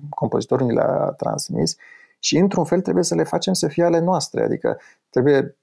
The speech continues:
atunci când cântăm un concert de Beethoven, trebuie să simțim ca Beethoven, trebuie să ne conectăm cu acele energii uriașe care îl animau pe el.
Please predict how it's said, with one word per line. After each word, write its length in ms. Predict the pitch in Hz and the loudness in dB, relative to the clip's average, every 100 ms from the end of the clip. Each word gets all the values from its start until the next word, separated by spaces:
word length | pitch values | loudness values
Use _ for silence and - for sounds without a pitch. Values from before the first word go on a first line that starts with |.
| _ _ _ | _ _ _
atunci 280 | 131 - 143 | -4 0 0
când 180 | 147 - | 0 0
cântăm 400 | 123 - 156 143 | -2 0 0 2
un 60 | |
concert 400 | 123 123 - 131 | 0 -4 -2 -2
de 380 | 131 127 - - | 0 0 0 -2
Beethoven, 640 | 123 147 170 131 117 143 160 | 2 2 4 0 0 0 0
trebuie 220 | 135 160 | 0 0
să 280 | 151 160 - - _ | 0 -2 -4 -6 _
simțim 760 | - - 143 - 214 143 98 _ _ | -6 -2 -2 0 0 0 -2 _ _
ca 160 | - - | -4 -2
Beethoven, 440 | - - - 147 | 0 -2 -2 -4
trebuie 200 | - 143 | -2 0
să 340 | 147 - 65 131 - | 0 0 0 0 -6
ne 260 | - - | -6 -2
conectăm 480 | - 131 120 - 165 | 0 0 0 0 -2
cu 100 | - | 0
acele 460 | 123 - 135 127 110 | -2 0 0 0 0
energii 440 | 127 127 117 123 156 | -2 0 0 -2 0
uriașe 440 | 127 147 151 - | 0 0 -2 -2
care 240 | - 123 - | -2 -2 0
îl 220 | - - - | 0 -2 -2
animau 480 | 120 123 131 76 - | -4 -2 0 0 -2
pe 140 | - | -2
el. 160 | - | -2